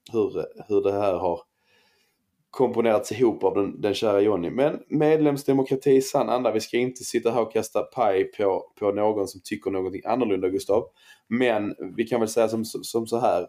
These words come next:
som supportrar, eh, du och jag, ehm, som känner till, eh, både,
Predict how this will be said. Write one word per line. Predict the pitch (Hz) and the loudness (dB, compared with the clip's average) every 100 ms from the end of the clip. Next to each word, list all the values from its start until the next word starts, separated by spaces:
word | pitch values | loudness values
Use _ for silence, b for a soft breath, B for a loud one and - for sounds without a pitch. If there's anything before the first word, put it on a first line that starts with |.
| - | -10
som | - 113 107 | -8 -6 -8
supportrar, | 104 - 120 113 - 107 104 - _ _ _ _ - 107 | -8 2 2 2 0 0 0 -4 _ _ _ _ -8 -2
eh, | 101 101 95 - 120 | 2 2 2 0 4
du | 117 | 6
och | 101 | 6
jag, | 101 - - _ _ _ - | 4 -2 -6 _ _ _ -6
ehm, | 98 92 87 85 85 85 82 - | -2 0 -2 -4 -6 -6 -8 -10
som | - 110 | -6 -4
känner | 107 110 98 | 0 0 0
till, | 95 101 98 90 87 | 0 2 4 4 2
eh, | 82 82 85 95 | 0 0 -4 0
både, | 104 101 95 | 2 4 2